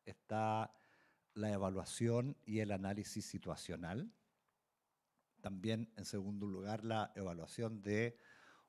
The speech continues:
oportunidades estratégicas, ¿ya? Para invertir en, en, en estos activos de información geoespacial, eh, contar con modelos de negocios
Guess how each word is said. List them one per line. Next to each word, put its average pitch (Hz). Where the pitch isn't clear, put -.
oportunidades 104
estratégicas, 143
¿ya? 127
Para 90
invertir 90
en, 87
en, -
en 98
estos 95
activos 117
de 117
información 107
geoespacial, 120
eh, 98
contar 131
con 131
modelos 123
de 104
negocios 139